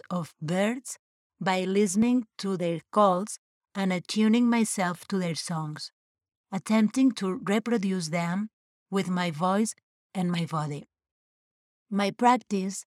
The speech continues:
uses the voice as its primary device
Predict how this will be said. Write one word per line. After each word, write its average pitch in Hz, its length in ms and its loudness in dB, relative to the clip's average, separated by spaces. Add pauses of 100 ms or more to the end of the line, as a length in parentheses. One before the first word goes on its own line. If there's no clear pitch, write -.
(100)
uses 240 460 2
the 202 100 0
voice 202 600 2 (340)
as 180 240 0
its - 340 -4
primary 214 680 4
device 180 640 -4